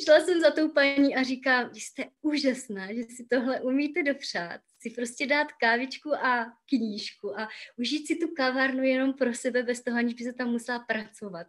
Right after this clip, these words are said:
Tak <laughs> jo, to je to podporovat to jinové, to ženské v nás. Takže chvála ano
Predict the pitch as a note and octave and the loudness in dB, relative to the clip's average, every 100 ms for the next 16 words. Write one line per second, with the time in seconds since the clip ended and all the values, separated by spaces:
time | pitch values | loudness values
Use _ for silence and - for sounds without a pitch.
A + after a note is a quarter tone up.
0 | - G#3 - - - C4 - C#4 - - | -10 -6 -6 -6 -6 -6 -6 -8 -4 -4
1 | - - - B3 D#4+ D#4+ E4 E4+ F4 - | -4 -8 0 2 2 2 0 0 -4 -6
2 | E4+ - E4 D#4+ D#4 D#4 D#4+ D4+ C4 D4 | -10 -4 -2 0 0 -2 -2 0 0 0
3 | D4 G#3 F3+ F#3 B3+ B3+ B3 B3 - B3 | 0 -2 -6 -6 -6 -4 -6 -8 -6 -4
4 | A#3 A3 G3 F3+ - - A3+ A3+ C4 C4 | -2 -6 -6 -10 -16 -12 -6 0 0 0
5 | - - - - C4 C#4+ D4+ D#4 A3+ A3 | -8 -14 -8 -2 0 2 4 2 0 -2
6 | B3 E4+ | 0 -2